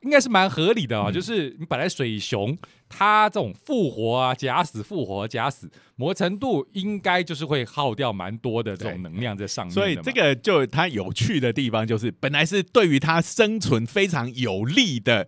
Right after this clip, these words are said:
Speaker 1: 嗯。
Speaker 2: 它的这种特异功能，
Speaker 1: 嗯。
Speaker 2: 哎，反而是它在这样子的条件底下会死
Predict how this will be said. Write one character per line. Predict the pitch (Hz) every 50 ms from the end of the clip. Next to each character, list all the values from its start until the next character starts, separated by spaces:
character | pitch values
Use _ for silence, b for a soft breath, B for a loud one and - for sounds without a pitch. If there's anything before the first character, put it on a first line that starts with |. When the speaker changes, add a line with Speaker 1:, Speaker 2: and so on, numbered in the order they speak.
| - -
Speaker 1:
嗯。 | 180 165 131 107 87 80
Speaker 2:
它 | - 127 127
的 | 123 120 110
这 | 104 127 123
种 | 95 90 80 - -
特 | - - 226 160 127 123
异 | 123 135 123 104
功 | - - 120 117 123 120
能， | 113 90 - - -
Speaker 1:
嗯。 | 135 117 104 92
Speaker 2:
哎， | 104 107 101 - _ _ _
反 | _ - 95 90 90
而 | 95
是 | - - 131 113 101 - - - _
它 | - - 107 104
在 | 117 110
这 | 101 - - 202
样 | 170 135
子 | 117 107 92
的 | 82 98 90 85 - b b b b b b b b _ _ _
条 | - - - 117 95 92 107
件 | 117 - 143 113 90 - _ _ _ _ _ -
底 | - 95 90
下 | - - 113 98 87 - - -
会 | - 117
死 | 98 - - - - - 87 78